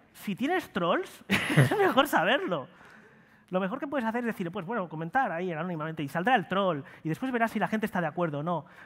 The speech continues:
Porque esa conversación que ahora está pasando en digital y la puedes observar, la observa todo el mundo, si no tienes esta herramienta, está pasando en los pasillos. Y quieres aprender lo que está pasando, quieres tener esos sensores, ese feedback.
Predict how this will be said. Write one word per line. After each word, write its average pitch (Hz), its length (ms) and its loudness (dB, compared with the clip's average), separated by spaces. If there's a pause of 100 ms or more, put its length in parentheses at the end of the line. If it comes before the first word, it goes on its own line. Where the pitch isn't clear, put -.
Porque 180 160 -2
esa 262 160 -2
conversación 202 760 -2
que - 80 -2
ahora 190 100 2
está 196 140 2
pasando 175 340 0
en 160 40 -4
digital 151 560 0 (180)
y 156 120 -2
la 139 140 0
puedes 202 320 -4
observar, 156 420 -2
la 139 80 -6
observa 175 340 -4
todo 139 120 -6
el 135 80 -6
mundo, 156 360 -4 (220)
si 196 220 -4
no 247 340 0 (320)
tienes 180 320 -4
esta 220 220 -4
herramienta, 165 600 -6 (440)
está 160 180 -4
pasando 170 280 -4
en - 20 -4
los 147 100 -8
pasillos. 110 500 -12 (1600)
Y 160 100 -6
quieres 185 240 0
aprender 180 460 2
lo 160 100 -4
que 147 60 -8
está 143 160 -6
pasando, 131 340 -8
quieres 180 220 -4
tener 190 180 -2
esos 185 220 -6
sensores, 147 600 -8
ese 175 160 -8
feedback. - 540 -10